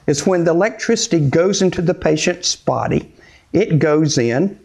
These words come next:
for some time period, it's a positive, for another time, equal time period, it's a negative. Now, when you eat, and this is the analogy I like to use, we all know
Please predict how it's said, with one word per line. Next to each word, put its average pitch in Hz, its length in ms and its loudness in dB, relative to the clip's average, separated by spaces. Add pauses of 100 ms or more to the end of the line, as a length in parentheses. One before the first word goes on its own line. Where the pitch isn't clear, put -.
for 131 180 -2
some 165 320 -2
time 139 260 -2
period, 143 420 0
it's - 200 -2
a - 40 -4
positive, 139 840 -4
for 156 140 0
another 156 340 2
time, 151 340 -2
equal 151 300 0
time 117 320 -4
period, 147 400 -2
it's 160 240 -2
a - 20 0
negative. 226 640 -2 (500)
Now, 202 340 -2 (340)
when 254 200 4
you 277 260 4
eat, - 460 0 (220)
and 147 100 2
this 240 180 -2
is 247 100 2
the 247 80 4
analogy 240 520 2
I 220 80 2
like 156 320 -2
to - 100 -2
use, - 520 -6 (1040)
we 269 200 4
all 294 240 4
know 156 400 2